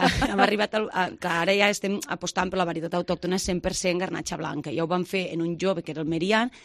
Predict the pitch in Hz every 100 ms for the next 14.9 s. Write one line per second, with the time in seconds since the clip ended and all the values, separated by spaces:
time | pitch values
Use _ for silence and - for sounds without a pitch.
0 | - - - 190 190 180 180 180 - 180
1 | 170 175 180 196 214 185 180 170 165 175
2 | - 185 196 196 208 220 202 170 175 170
3 | 170 185 208 - 160 156 156 156 156 151
4 | 135 160 165 165 170 170 175 185 190 190
5 | 185 165 156 175 202 196 190 185 190 185
6 | - - - - _ - 185 175 170 170
7 | 180 185 180 185 180 185 180 220 214 214
8 | 196 - 175 170 170 170 208 185 165 156
9 | 151 - 151 160 160 160 156 156 - -
10 | _ _ _ _ _ _ _ _ _ _
11 | - 214 208 202 202 202 170 160 147 175
12 | 180 175 180 190 180 180 185 185 180 208
13 | 240 240 196 175 185 175 180 170 175 190
14 | 202 233 233 226 185 185 208 208 240